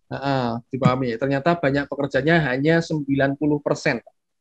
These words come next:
Berarti, oh, sembilan puluh persen dari mana? Dari lima puluh tadi. Ketemunya empat puluh lima.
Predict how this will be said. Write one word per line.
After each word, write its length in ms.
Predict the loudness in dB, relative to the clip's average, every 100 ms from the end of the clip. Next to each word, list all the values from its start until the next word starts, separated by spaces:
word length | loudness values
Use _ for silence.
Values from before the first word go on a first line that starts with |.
| _ _ _ _ _ _ _ _
Berarti, 200 | -8 -2 0
oh, 80 | 0
sembilan 200 | 0 0
puluh 120 | 0 0
persen 160 | 2
dari 160 | 4 4
mana? 320 | 4 2 0
Dari 240 | -2 -2
lima 160 | 0 -2
puluh 220 | -2 -2
tadi. 320 | -2 -4 -4 -4
Ketemunya 560 | -6 -4 -2 2 2 2
empat 240 | -2 -4
puluh 160 | -6 -8
lima. 320 | -6 -6 -6